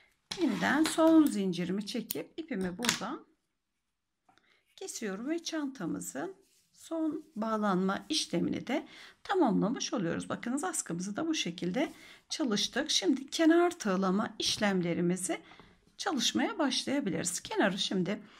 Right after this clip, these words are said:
bütün bir uçtan bir uca çepeçevre kenarlarımızı tığlayalım.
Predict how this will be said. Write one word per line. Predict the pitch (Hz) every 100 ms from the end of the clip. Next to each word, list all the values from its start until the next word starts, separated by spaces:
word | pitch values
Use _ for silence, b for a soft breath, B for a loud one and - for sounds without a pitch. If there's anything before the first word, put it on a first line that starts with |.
| B B
bütün | 269 311 415 330 294
bir | 403 392
uçtan | 226 - - 220 302 320
bir | 302 311 -
uca | 214 175 233
çepeçevre | 254 349 311 - 175 208 285
kenarlarımızı | 339 269 175 170 160 160 - 381 -
tığlayalım. | 254 180 - - -